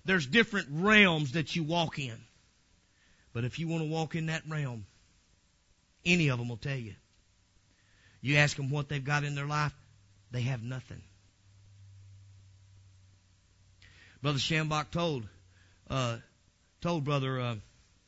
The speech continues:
McAmus, Brother McAmus asked him that. He told him that. He said, "Let me tell you something." He said, "There is,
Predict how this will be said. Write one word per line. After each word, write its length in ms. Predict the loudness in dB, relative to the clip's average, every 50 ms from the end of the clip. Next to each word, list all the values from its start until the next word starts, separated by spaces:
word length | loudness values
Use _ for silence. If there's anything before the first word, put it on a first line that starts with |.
| _ _ _ _ _ _ _ _ _ _ _ _ _ _ _ _ _ _ _ _ -20 -20 -20 _ _ _ _ -20 _ _ _ _ _ _ -4
McAmus, 600 | -2 0 2 2 2 2 0 -4 -8 -8 -12 -14 -16 _ _ _ _ _ _ _ _ _ _ _ _ _ _ _
Brother 140 | -8 -6 -6
McAmus 480 | -4 -6 -4 -2 -2 -2 -2 -2 -2 0
asked 260 | 0 0 0 -2 -6
him 100 | -10 -10
that. 180 | -8 -10 -10 -12 -18 -12 -10
He 100 | -8 -8
told 260 | -6 -6 -4 -4 -4
him 120 | -4 -6
that. 180 | -8 -10 -10 -12 -16 -20 -20 -20 -6
He 120 | -2 -2 -2
said, 140 | -2 -2
"Let 80 | -2 -2
me 60 | -2
tell 160 | -2 -2 -2
you 60 | -2 -2
something." 400 | -6 -8 -10 -12 -14 -16 -20 -20 _ _ _ _ _ _ _ _ _ -20 -20 -20 -20 -20 -20 _ _
He 160 | -2 -2 -2
said, 320 | 0 0 -2 -2 -2 -4 -8 -12 -20 -20 -20 _ _ _ _ _ _ _ _ _ _ _ _ _ _ _ _ _ _ _ _ _ -4
"There 280 | 0 2 2 4 2
is, 280 | 2 0 -2 -4 -8